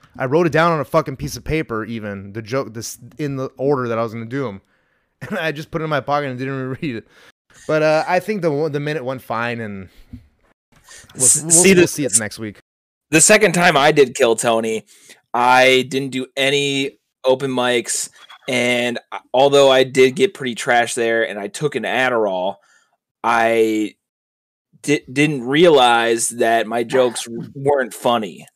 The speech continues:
Speaker 2: you know, 'cause I didn't do open mics before it. And, uh, you know, I kinda regret that one. I mean, I had a good interview.
Speaker 1: That's
Speaker 2: But,
Speaker 1: cool.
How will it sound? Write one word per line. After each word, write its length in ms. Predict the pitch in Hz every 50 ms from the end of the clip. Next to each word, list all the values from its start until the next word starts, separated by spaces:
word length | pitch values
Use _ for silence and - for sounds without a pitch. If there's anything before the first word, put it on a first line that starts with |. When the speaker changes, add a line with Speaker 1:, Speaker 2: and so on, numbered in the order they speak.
| _ _ _ _
Speaker 2:
you 80 | - 120
know, 240 | 110 104 104 110 107
'cause 200 | - 120 113 113
I 100 | 110 110
didn't 400 | 117 - 131 127 120 113 107 104
do 180 | 113 107 107
open 240 | 104 104 95 104 104
mics 340 | 101 104 110 110 95 - -
before 420 | - 95 - - 104 98 90 82
it. 140 | 82 - - _ _ _ _ _ _ _ _ _ _ _
And, 360 | - 98 101 101 95 95 92
uh, 320 | 92 92 90 87 85 90 104 - _ _ _ _ _ _ _ _ _ _ _ _ _ _ _ _ _ _
you 180 | - 107 104 90
know, 100 | 85 82
I 200 | 80 87 90 85 - -
kinda 300 | - 110 107 98 92 87
regret 480 | 85 90 - - 98 185 180 - - -
that 220 | 87 85 76 71
one. 80 | 69 - -
I 100 | - 143
mean, 160 | 165 170 170
I 60 | 165 170
had 100 | 175 147
a 60 | 107
good 320 | 107 - 104 101 101 92
interview. 640 | - 98 104 101 98 104 104 104 107 110 107 107 110 110 - _ _ _ _ _ _ _ -
Speaker 1:
That's 160 | - 80 78 71
Speaker 2:
But, 40 | -
Speaker 1:
cool. 160 | 104 107 123